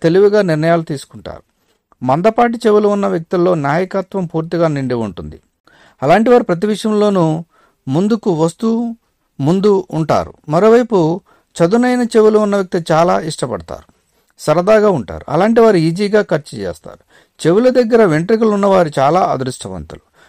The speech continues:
వారి జీవితం కూడా సుదీర్ఘంగా ఉంటుంది. అటువంటి వారి పట్ల ధన దేవత చాలా దయ చూపుతుంది. ఇక చెవి మధ్యలో పుట్టుమచ్చ ఉన్నవారు చాలా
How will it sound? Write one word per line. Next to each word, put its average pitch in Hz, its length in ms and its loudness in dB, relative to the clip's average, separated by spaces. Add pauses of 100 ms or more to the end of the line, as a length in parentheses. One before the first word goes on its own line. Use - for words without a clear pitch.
(160)
వారి 147 260 0
జీవితం 226 360 0
కూడా 214 220 0
సుదీర్ఘంగా 180 640 -2
ఉంటుంది. 85 300 -14
అటువంటి 190 380 -2
వారి 202 200 0
పట్ల 190 240 -2 (600)
ధన 170 100 0 (160)
దేవత 202 240 0 (140)
చాలా 151 200 0 (100)
దయ 147 120 2 (200)
చూపుతుంది. 117 480 -10 (480)
ఇక 160 60 -2 (140)
చెవి 240 300 0
మధ్యలో 208 420 4
పుట్టుమచ్చ 214 400 -2 (100)
ఉన్నవారు 208 440 2
చాలా 160 200 2